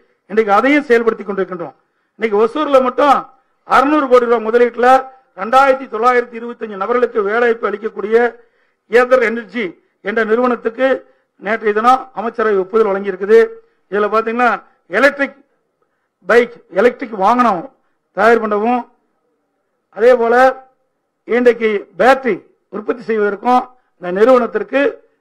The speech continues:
இன்னைக்கு நேற்றைய தினம் அனுமதி வழங்கப்படுகின்ற செய்தியும் இந்த நேரத்தில் தெரிவிக்க விரும்புகின்றேன். அதோட, இன்றைக்கு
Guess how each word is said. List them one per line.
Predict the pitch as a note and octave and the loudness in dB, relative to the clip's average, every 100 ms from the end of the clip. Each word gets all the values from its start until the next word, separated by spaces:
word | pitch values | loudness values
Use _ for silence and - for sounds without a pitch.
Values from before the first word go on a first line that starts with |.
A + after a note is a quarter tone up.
| _ | _
இன்னைக்கு | G#3 G3 F#3+ | -12 -8 -6
நேற்றைய | G#3 G3+ G3+ | -6 -8 -8
தினம் | A#3 - | -10 -10
அனுமதி | G#3 A3+ A3 | -10 -8 -6
வழங்கப்படுகின்ற | G3+ G#3 F#3 F#3 G3 A3 | -6 -8 -10 -12 -10 -10
செய்தியும் | G3+ G#3+ A3+ | -8 -8 -8
இந்த | G3 F#3+ | -6 -6
நேரத்தில் | F#3+ F#3+ F3+ | -8 -10 -12
தெரிவிக்க | F#3 F#3+ F3+ | -10 -8 -8
விரும்புகின்றேன். | F3+ F3+ F#3 G#3+ - _ _ _ _ | -10 -12 -12 -12 -14 _ _ _ _
அதோட, | E3 A#3 B3 C4+ C#4 - _ _ _ _ _ _ _ _ _ _ _ _ _ _ _ _ _ _ _ _ _ _ - | 0 4 6 4 0 -6 _ _ _ _ _ _ _ _ _ _ _ _ _ _ _ _ _ _ _ _ _ _ -4
இன்றைக்கு | B3+ C4 B3 A#3+ | 0 4 4 4